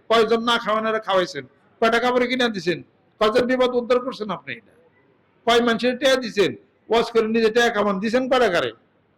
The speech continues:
কথা ঠিক কিনা কন? এগুলা সব হলো, এই কথা বলে সব হলো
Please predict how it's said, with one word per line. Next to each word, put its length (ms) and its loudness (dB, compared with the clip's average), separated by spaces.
কথা 180 0
ঠিক 220 -6
কিনা 180 2
কন? 260 0
এগুলা 280 2
সব 320 0
হলো, 220 4
এই 120 4
কথা 300 0
বলে 200 2
সব 200 0
হলো 340 0